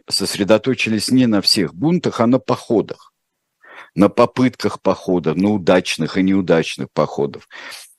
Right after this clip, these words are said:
И, а, можно сразу сказать, что, а, у нас здесь и, а, поход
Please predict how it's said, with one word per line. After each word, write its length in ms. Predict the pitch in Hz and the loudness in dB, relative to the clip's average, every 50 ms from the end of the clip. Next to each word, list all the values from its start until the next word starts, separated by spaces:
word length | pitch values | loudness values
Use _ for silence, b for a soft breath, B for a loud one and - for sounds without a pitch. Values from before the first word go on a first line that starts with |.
| _ _ _ _ - | _ _ _ _ 0
И, 280 | 123 123 123 127 123 - - | 2 4 4 4 4 2 2
а, 260 | 113 117 113 110 110 | 2 4 6 6 4
можно 280 | 123 131 127 113 123 117 | 4 2 0 0 -2 -4
сразу 320 | - - 131 123 113 98 | 0 2 4 4 4 2
сказать, 340 | - - - 101 90 87 - | 0 0 2 2 2 2 0
что, 360 | - - 101 90 87 82 - _ - | -2 -2 0 0 0 0 -2 _ 0
а, 260 | 92 92 95 92 92 82 | 2 4 6 6 6 4
у 180 | - 113 110 | 2 0 0
нас 340 | 113 117 117 113 98 - - | 0 2 2 0 0 -2 -2
здесь 580 | - 87 85 98 98 85 76 - - - - _ b b b b b b _ - | -8 -6 -2 0 0 0 0 -2 -8 -14 -16 _ b b b b b b _ -2
и, 320 | 98 104 107 101 101 95 - - | 0 2 2 2 2 2 0 2
а, 240 | 95 95 95 92 | 2 4 4 4
поход 440 | - - 101 - - 101 92 78 - | 4 2 -2 -2 0 -2 -2 0 0